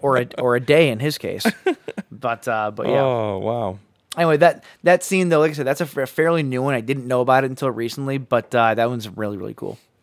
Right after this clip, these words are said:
Speaker 2: <clears throat> Um, all right. So next up for me, uh, this is one I'm pretty sure most people know about, but, uh, I threw it in just because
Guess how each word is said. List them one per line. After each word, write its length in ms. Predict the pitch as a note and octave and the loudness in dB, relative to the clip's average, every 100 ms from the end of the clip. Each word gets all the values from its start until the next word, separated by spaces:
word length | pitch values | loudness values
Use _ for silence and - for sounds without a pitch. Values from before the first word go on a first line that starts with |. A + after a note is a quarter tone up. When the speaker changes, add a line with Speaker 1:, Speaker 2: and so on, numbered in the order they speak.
| _ - | _ -6
Speaker 2:
<clears throat> 560 | E3+ C#3+ A2+ F#2+ _ | -4 -4 -8 -16 _
Um, 480 | B2+ B2+ A#2 A2+ F2+ _ _ - | 0 0 0 -6 -12 _ _ 0
all 140 | C3+ | 2
right. 280 | B2 G2+ E2+ - | 4 2 -2 -8
So 200 | - B2+ | -4 -4
next 360 | C3 D3+ - | -2 -4 -4
up 160 | D3+ F#2+ | -4 -4
for 100 | - | -6
me, 380 | A2 A2+ A2 G2 _ _ _ _ - _ _ _ _ _ _ - _ _ _ _ _ - | -4 -2 -4 -6 _ _ _ _ -20 _ _ _ _ _ _ -20 _ _ _ _ _ -4
uh, 440 | G2+ G#2 G2+ E2+ - _ _ _ _ _ _ _ _ _ _ _ _ _ _ B2 | 0 0 0 -2 -6 _ _ _ _ _ _ _ _ _ _ _ _ _ _ -8
this 300 | C#3+ D#3+ D3+ | -4 -4 -4
is 140 | C3 | -6
one 240 | C3 C3 | -4 -2
I'm 280 | B2+ A2+ G#2 - | 0 -2 -4 -8
pretty 540 | - - - D3 D3 C#3+ | -20 -18 -8 -6 -4 -6
sure 240 | - C#3 | -6 -4
most 340 | B2 A#2 A#2+ | -4 -4 -6
people 300 | - C3 A#2+ | -8 -8 -6
know 240 | A#2 A#2 A#2+ | -4 -4 -4
about, 360 | B2 B2+ C3+ - _ _ _ _ _ _ _ _ - | -4 -4 -6 -10 _ _ _ _ _ _ _ _ -2
but, 300 | G#2+ G#2 - | 0 0 -2
uh, 400 | G2+ G2 F#2 D#2 - _ _ _ _ _ _ _ | 0 0 -2 -6 -14 _ _ _ _ _ _ _
I 120 | - C3 | -2 -2
threw 300 | - C3+ B2 | -4 -4 -2
it 80 | |
in 320 | A#2 A2+ A2 G#2+ | -2 -2 -2 -4
just 280 | A#2 A#2 - | -6 -10 -10
because 680 | A2 A#2 G#2 G#2 F#2+ - | -8 -4 -2 -2 -6 -16